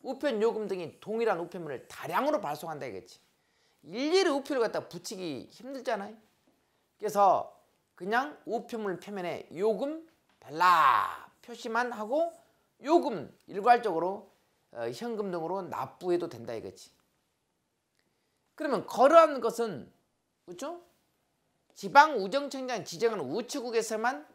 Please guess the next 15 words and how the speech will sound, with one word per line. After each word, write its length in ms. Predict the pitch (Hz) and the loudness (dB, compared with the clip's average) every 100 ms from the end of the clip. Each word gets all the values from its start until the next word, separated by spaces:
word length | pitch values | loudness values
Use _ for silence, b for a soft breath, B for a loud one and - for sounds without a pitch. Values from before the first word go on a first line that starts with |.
| _ | _
가능하다 420 | - - 190 175 139 | -16 -8 -4 -2 -4
이거지. 180 | 104 | -6
모든 600 | 90 95 120 185 247 269 | -10 -8 0 2 0 0
우체국이 480 | 294 240 269 247 262 | -2 -2 -4 -4 0
아니야. 380 | 185 139 185 - _ _ _ _ _ _ _ _ _ _ _ _ _ _ _ _ _ - | 0 0 -8 -12 _ _ _ _ _ _ _ _ _ _ _ _ _ _ _ _ _ -16
모든 460 | 104 131 180 170 | -8 0 0 0
우체국이 440 | 196 180 220 196 143 | -4 -2 -4 -6 -8
아니지. 360 | 104 123 - _ _ _ _ _ _ | -10 -14 -18 _ _ _ _ _ _
그죠? 320 | _ - 143 220 _ _ _ _ _ _ _ _ _ | _ -20 -20 -20 _ _ _ _ _ _ _ _ _
지정하는 560 | 180 180 269 294 320 | -10 -2 2 4 2
우체국에서 600 | 247 247 240 170 - 87 - | -2 -2 0 0 0 -12 -16
별납 340 | 147 175 190 | -2 2 2
제도가 260 | 185 151 170 | 2 -2 -2
있다 160 | 117 113 | -4 -8
이거지. 340 | 80 - - | -10 -14 -20